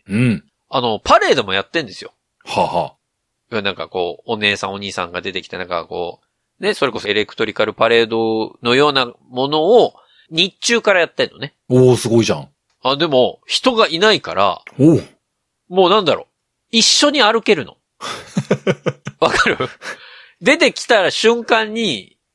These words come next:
Speaker 2: 横について一緒に歩いていけるのよ。
Speaker 1: しんどいわ。
Speaker 2: ディズニーないでしょ？だってエレクトリカルパレードとかもさ、普通の日中にやってるパレードもさ、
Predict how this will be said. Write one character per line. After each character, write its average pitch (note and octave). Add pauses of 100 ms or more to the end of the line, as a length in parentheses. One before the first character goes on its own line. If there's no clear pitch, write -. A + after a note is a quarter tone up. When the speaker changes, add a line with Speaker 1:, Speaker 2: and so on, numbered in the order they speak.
(160)
Speaker 2:
横 F#3+
に C4+
つ C#4+
い G#3+
て -
一 C#3+
緒 -
に A3
歩 G#3+
い F#3+
て -
い F2
け A#2+
る G2+
の -
よ。 - (840)
Speaker 1:
し -
ん F3
ど G3
い C3
わ。 F#2 (440)
Speaker 2:
デ C3+
ィ C4
ズ D4+
ニ F#3
ー -
な G3+
い A#3+
で C#3+
し -
ょ？ A#2
だ A#3
っ A#3
て C3+
エ E3+
レ A3
ク -
ト A#3+
リ A3
カ A#3
ル A3
パ A3+
レ G#3+
ー E3+
ド C#3
と A#2
か G#2+
も F#2+
さ、 G#2
普 B2
通 D#3+
の D#3
日 C3+
中 E3+
に E3
や D#3+
っ C#3
て -
る D3+
パ F3
レ D#3+
ー -
ド G#2
も F2+
さ、 -